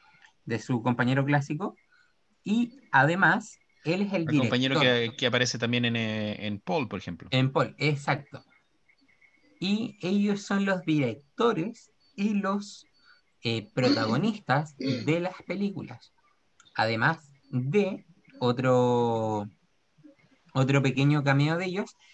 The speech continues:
Speaker 1: es que en todas las películas de la trilogía de Cornetto hay alguna referencia a Star Trek. Ojo. Y es una referencia a la vereda del frente también, ya que son grandes,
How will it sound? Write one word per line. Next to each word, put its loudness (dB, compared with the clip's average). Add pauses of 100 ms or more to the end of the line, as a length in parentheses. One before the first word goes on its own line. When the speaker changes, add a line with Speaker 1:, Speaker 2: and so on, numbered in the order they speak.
(160)
Speaker 1:
es -2
que -2
en -2
todas 0
las -4 (260)
películas -2
de -2
la -2
trilogía -2
de 2
Cornetto -2 (400)
hay 4
alguna 0
referencia -2
a 0
Star -10
Trek. -20 (1300)
Ojo. -4 (640)
Y 2
es -4
una 4
referencia 2
a 2
la 0
vereda -2
del -6
frente -6
también, -6 (220)
ya -8
que -10
son -4 (380)
grandes, 0